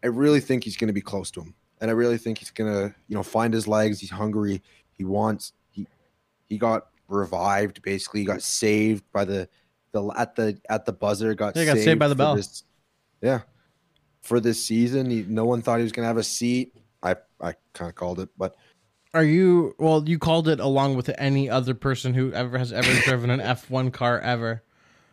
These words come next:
Speaker 2: I
Speaker 1: I called
Speaker 2: swear to God, at
Speaker 1: that.
Speaker 2: one, I swear to God, at one point you told me, uh, Jenson Button was gonna be driving that seat next year. <laughs>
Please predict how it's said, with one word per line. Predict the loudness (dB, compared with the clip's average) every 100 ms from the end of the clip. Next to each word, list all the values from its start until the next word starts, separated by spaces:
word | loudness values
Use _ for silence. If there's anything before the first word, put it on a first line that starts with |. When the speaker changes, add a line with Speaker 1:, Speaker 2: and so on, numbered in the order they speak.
| _
Speaker 2:
I | 2
Speaker 1:
I | 4 2
called | 2 6
Speaker 2:
swear | 6 6
to |
God, | 6 6
at |
Speaker 1:
that. | 6
Speaker 2:
one, | 4 2
I | 0
swear | 2 2
to |
God, | 4 4
at | 2
one | 0 0
point | 0 0
you | -2
told | -2 -2 -2
me, | -2 -4 -4
uh, | 0 2 2 0
Jenson | -2 -2 -2 -4 -2
Button | -2 -2 -6
was | -8
gonna | -8 -8
be |
driving | -4 -4 -4 -4 -6
that | -8
seat | -12 -12
next | -14 -14 -12
year. | -12
<laughs> | -12